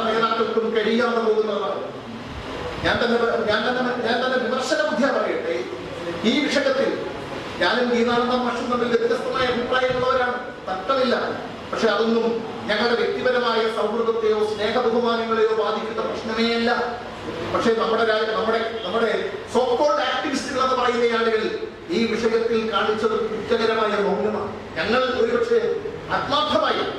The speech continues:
എനിക്ക് ഗീതാനന്ദ മാഷിനോട് വ്യക്തിപരമായി മറ്റാരോടൊക്കെ കൂടുതൽ ബഹുമാനമുള്ള ഒരാളാണ്. കാരണം എന്റെ അഭിപ്രായത്തിൽ അല്പം തമാശ കലർത്തി പറയട്ടെ, അദ്ദേഹവും പതുക്കെ മാറി വരുന്നു എന്നാണ് എനിക്ക് തോന്നുന്നത്. നല്ല, നല്ല കാര്യം എന്ന് പറയും.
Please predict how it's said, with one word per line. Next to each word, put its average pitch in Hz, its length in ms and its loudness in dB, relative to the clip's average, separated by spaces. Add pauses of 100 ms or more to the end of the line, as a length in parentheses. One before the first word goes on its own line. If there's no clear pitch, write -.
(420)
എനിക്ക് 233 400 4
ഗീതാനന്ദ 240 360 2
മാഷിനോട് 240 480 2
വ്യക്തിപരമായി 233 600 2 (100)
മറ്റാരോടൊക്കെ 247 800 2
കൂടുതൽ 226 240 0
ബഹുമാനമുള്ള 214 500 0
ഒരാളാണ്. 180 360 -2
കാരണം 175 260 -2 (500)
എന്റെ 226 200 4
അഭിപ്രായത്തിൽ 220 600 2
അല്പം 190 340 -2
തമാശ - 240 0 (100)
കലർത്തി 226 340 0
പറയട്ടെ, 196 320 0 (340)
അദ്ദേഹവും 214 440 2
പതുക്കെ 220 320 0
മാറി - 280 0
വരുന്നു 247 260 2 (120)
എന്നാണ് 240 260 0
എനിക്ക് - 240 -8
തോന്നുന്നത്. 139 380 -4
നല്ല, 175 140 4 (560)
നല്ല 208 240 2
കാര്യം 196 200 2
എന്ന് 170 200 0
പറയും. - 220 -2